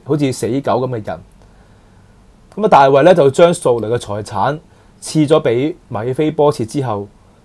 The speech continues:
仲令到洗巴同埋所有住喺洗巴家裏嘅人都做咗米非波設嘅僕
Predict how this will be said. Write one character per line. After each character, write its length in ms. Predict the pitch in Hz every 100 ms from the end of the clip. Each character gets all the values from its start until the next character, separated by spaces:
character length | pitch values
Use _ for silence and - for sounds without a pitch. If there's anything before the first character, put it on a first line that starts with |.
| -
仲 240 | 113 107
令 180 | 123 127 131
到 260 | 131 135 - -
洗 320 | - 110 127
巴 320 | 143 151 143
同 160 | 147 110
埋 140 | 104
所 260 | - 117 127
有 160 | 131
住 180 | 131 123
喺 320 | 110 107 127 127 _ _
洗 240 | - 117 127
巴 200 | 143 143
家 260 | 160 147
裏 80 | 139
嘅 240 | 113 113 107
人 120 | 87 - _ _
都 180 | 165 170
做 240 | 160 120 110
咗 180 | 113
米 240 | 120 113 120
非 220 | 151 147
波 240 | 147 143 139
設 160 | -
嘅 120 | 104 104
僕 160 | 104